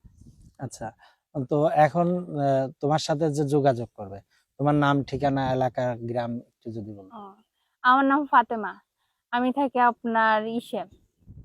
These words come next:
Speaker 2: চাঁদপুর।
Speaker 1: আচ্ছা, মতলব, চাঁদপুর মতলব,
Speaker 2: হ্যাঁ।
Speaker 1: না? এটা জায়গাটা অনেক নাম করা।
Speaker 2: হ্যাঁ, জায়গাটার নাম করা, এটার পাশেই আমাদের।
Speaker 1: কি কাজ করো তুমি এখন?
Speaker 2: আমি পড়াশোনা করছি, তার পাশাপাশি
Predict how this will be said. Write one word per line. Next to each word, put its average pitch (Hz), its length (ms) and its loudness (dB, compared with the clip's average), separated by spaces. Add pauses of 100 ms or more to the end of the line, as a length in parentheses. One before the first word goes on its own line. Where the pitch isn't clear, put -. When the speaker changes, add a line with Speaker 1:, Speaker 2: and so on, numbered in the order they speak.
(200)
Speaker 2:
চাঁদপুর। - 460 2 (420)
Speaker 1:
আচ্ছা, - 220 -20 (1600)
মতলব, 117 340 -8 (1300)
চাঁদপুর 131 340 -6 (100)
মতলব, 110 360 -12 (200)
Speaker 2:
হ্যাঁ। 240 140 -10
Speaker 1:
না? 135 80 -6 (140)
এটা 123 140 -6 (200)
জায়গাটা 127 360 -2
অনেক 127 160 -8 (120)
নাম 120 100 -8 (120)
করা। 107 160 -10 (160)
Speaker 2:
হ্যাঁ, 233 220 6
জায়গাটার 220 340 2
নাম 226 140 -4
করা, 233 200 4
এটার 294 220 4
পাশেই 311 340 4
আমাদের। 208 240 -6 (120)
Speaker 1:
কি 156 60 6 (100)
কাজ 147 120 4 (100)
করো 123 220 -4
তুমি 110 200 -16
এখন? - 160 -20 (800)
Speaker 2:
আমি 269 180 0 (260)
পড়াশোনা 262 420 4 (100)
করছি, 233 300 -12 (200)
তার 233 220 -4
পাশাপাশি 226 580 -6